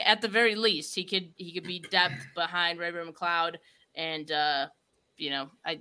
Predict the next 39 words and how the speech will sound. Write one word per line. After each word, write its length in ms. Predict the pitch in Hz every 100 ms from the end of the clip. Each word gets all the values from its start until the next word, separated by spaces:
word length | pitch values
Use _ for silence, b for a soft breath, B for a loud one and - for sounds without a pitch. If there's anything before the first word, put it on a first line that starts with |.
| 165
I 80 |
think 340 | 165 190 202 190
he'll 300 | - 190 185
be 360 | 190 190 180
a 100 | 180
contributor 760 | 185 180 165 175 214 196 170 165
sooner 460 | - - 180 180
than 200 | 170 165
later, 360 | 160 160 202 160
especially 480 | 156 - 175 185 180
when 220 | 180 175
we 240 | 175 165 - _ _ -
consider 460 | - 185 185 185 196
the 100 | 170
fact 380 | - 165 165
that 280 | - 165 160
Juwan 300 | - 170 165
Jennings, 540 | 160 160 196 175 165 165
you 80 |
know, 280 | 156 156 156 _ _ _ _ -
final 220 | 147 147
year 200 | 170 175
of 80 | 175
his 140 | 185
contract, 680 | - 196 269 240 190 190 - b b b _
uh, 300 | 156 151 156
Ronnie 260 | 160 156 175
Bell 260 | 165 156 175
can, 380 | 180 165 160 160
can 160 | 156
slip 260 | 160 175 165
right 180 | 170 160
in 160 | 170
and 100 | 175
potentially 440 | 165 - 165 - 160
be 160 | 156
a 40 | 160
contributor. 600 | - - 170 170 151 156
So 340 | - 160 151